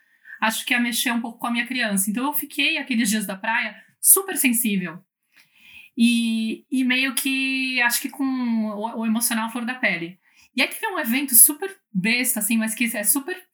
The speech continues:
que me deixou muito, é, visível isso que você tá falando, né? De que, tipo, eu tava cortando melão pra Nara, preparando o café da manhã dela, e a gente tinha que sair dali a pouco, então eu tava com aquela coisa do, "Ah, a gente tem que sair,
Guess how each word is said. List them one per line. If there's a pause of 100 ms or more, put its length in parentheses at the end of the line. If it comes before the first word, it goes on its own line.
(460)
que
me
deixou
muito,
é,
visível
isso
que
você
tá
falando,
né? (460)
De
que,
tipo,
eu
tava
cortando
melão
pra
Nara,
preparando
o
café
da
manhã
dela,
e
a
gente
tinha
que
sair
dali
a
pouco,
então
eu
tava
com
aquela
coisa
do,
"Ah,
a
gente
tem
que
sair,